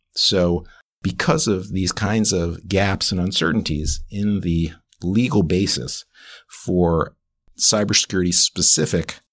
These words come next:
actions by regulatory agencies, there are these holes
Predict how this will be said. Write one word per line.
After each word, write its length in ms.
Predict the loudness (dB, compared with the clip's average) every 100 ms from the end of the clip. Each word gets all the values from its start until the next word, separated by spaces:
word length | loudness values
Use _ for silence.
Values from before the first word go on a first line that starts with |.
| _
actions 580 | -2 -2 0 -2 -2 -4
by 300 | -2 -2 0
regulatory 600 | 0 -2 -2 -6 -6 -8 -8
agencies, 680 | -10 -10 -8 -8 -6 -10 -12 _ _ -20 -20 _
there 260 | -2 -2 0
are 240 | 2 2
these 360 | 2 0 0 -4 -10
holes 640 | 0 2 2 0 -4 -4